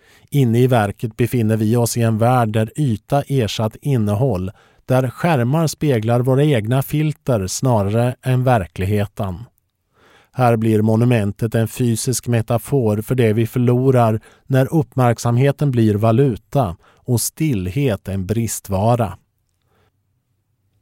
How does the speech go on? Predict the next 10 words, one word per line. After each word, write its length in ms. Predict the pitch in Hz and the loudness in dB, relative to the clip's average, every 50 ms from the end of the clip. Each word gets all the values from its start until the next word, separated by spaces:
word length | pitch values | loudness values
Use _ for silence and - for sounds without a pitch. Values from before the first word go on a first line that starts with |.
| _ - | _ -10
Finn 360 | - - 113 110 107 104 113 120 | -2 0 2 2 2 2 0 2
Ahlgren, 760 | - 131 139 127 107 98 95 107 113 135 135 120 110 107 95 | 2 4 4 4 4 2 0 2 2 4 4 4 2 0 0
född 360 | - 117 117 120 123 117 120 | 0 2 2 2 2 2 0
nittonhundrasjuttiosju, 1700 | 135 139 123 - - - 110 110 110 110 107 113 113 107 - - 123 107 - - - 131 131 135 - - - 147 151 139 110 98 101 98 _ _ _ _ _ | 0 0 0 0 -2 -2 0 2 2 2 2 0 0 0 0 0 -2 -2 -2 -2 0 0 0 0 0 -2 -2 0 2 2 2 0 -2 -6 _ _ _ _ _
är 140 | - 135 131 | -2 0 2
en 120 | 135 139 131 | 2 2 0
svensk 460 | - - - 151 156 156 147 - - | -2 -2 0 0 0 0 0 -4 -4
formgivare 920 | - - 165 151 135 117 113 110 113 113 113 107 113 120 120 131 135 135 | -2 2 2 4 4 4 2 2 2 2 2 2 2 2 2 2 0 0
och 200 | - 135 127 - | -2 -6 -8 -6
konsthantverkare 1300 | - - 156 139 117 - - 110 104 101 98 - - 107 104 104 104 - - 123 120 113 110 104 110 | -2 -2 0 0 0 -2 -4 -4 -4 -4 -4 -4 -4 -2 -2 -2 -4 -4 -4 -2 -2 0 0 -2 -4